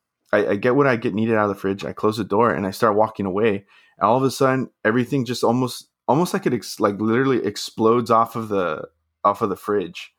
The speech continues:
Like, just went flying. Like, one of the cereal boxes landed,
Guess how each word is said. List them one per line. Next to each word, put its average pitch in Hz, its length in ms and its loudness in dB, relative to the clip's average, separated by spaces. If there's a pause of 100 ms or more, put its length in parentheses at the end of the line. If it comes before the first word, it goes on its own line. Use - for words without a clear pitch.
(340)
Like, 104 100 -4
just 135 180 -6
went 151 160 0
flying. 120 560 0 (120)
Like, 110 240 0 (360)
one 127 160 2
of 147 60 2
the 143 60 0
cereal 139 340 2
boxes 120 480 0
landed, 113 580 0